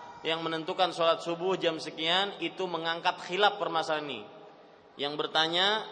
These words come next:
dan seluruh ibu-ibu dan para pendengar yang hadir, jangan sering-sering mengungkit-ungkit permasalahan subuh, ya. Permasalahan subuh belum nyampe, belum nyampe. Ibu-ibu yang baru mendengar pasti bingung. "Masa sih berarti subuh kita selama ini, eh, di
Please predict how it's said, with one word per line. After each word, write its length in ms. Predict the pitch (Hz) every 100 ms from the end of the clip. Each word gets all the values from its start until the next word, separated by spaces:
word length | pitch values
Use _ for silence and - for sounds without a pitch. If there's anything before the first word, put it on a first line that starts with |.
| 156
dan 200 | 160 156
seluruh 400 | 165 202 214 196
ibu-ibu 400 | 175 175 175 190
dan 160 | 180
para 240 | 160 165 160
pendengar 280 | 165 185 175
yang 160 | 160
hadir, 240 | 160 170 160
jangan 320 | 170 180 190
sering-sering 560 | 180 180 175 180 190 180
mengungkit-ungkit 760 | 170 180 185 185 170 170 180 175
permasalahan 560 | 170 160 175 180 175
subuh, 480 | - 180 165 202 175 - - - - 120
ya. 240 | 143 180 - - - - -
Permasalahan 520 | 143 160 160 175 170
subuh 320 | 175 175 180
belum 240 | 165 175
nyampe, 400 | 170 165 170 175 170
belum 160 | 165 160
nyampe. 640 | 165 160 156 135 117 -
Ibu-ibu 400 | 170 185 226 254
yang 160 | 262 233
baru 160 | 226
mendengar 320 | 220 226 262 247
pasti 240 | 233 262 240 - - -
bingung. 320 | 165 180 151 110 - -
"Masa 240 | 247 233
sih 240 | 220 262
berarti 320 | 185 175 190 269
subuh 320 | 247 208 220
kita 240 | 220 254
selama 400 | 233 220 220 226
ini, 320 | 233 233 269 - - - - -
eh, 120 | 147
di 180 | 165 202